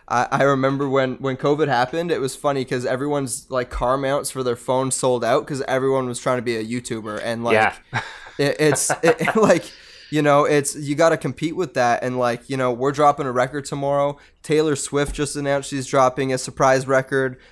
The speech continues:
Speaker 1: That Gulch band that has all this hype is dropping a surprise record. Like, we're up against a lot. And so if, if you don't prepare, like, you're just gonna sink, right? And so,
Speaker 2: Definitely.
Speaker 1: um,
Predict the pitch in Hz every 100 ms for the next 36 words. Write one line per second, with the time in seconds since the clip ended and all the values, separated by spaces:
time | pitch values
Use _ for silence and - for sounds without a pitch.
0 | - 127 113 127 139 139 - - 147 143
1 | 143 135 135 131 135 135 - 131 127 127
2 | - 131 131 131 - - 135 131 120 127
3 | 127 131 123 123 156 175 180 151 147 131
4 | 127 117 123 127 - 117 - 120 120 117
5 | - - _ _ _ _ _ _ _ _
6 | - 160 - - 143 127 120 - 131 143
7 | 170 147 - 156 180 143 123 120 135 139
8 | 139 - 123 117 120 - - 127 151 -
9 | 110 123 139 123 113 - 120 117 113 95
10 | 92 _ _ _ _ - 117 117 120 117
11 | 120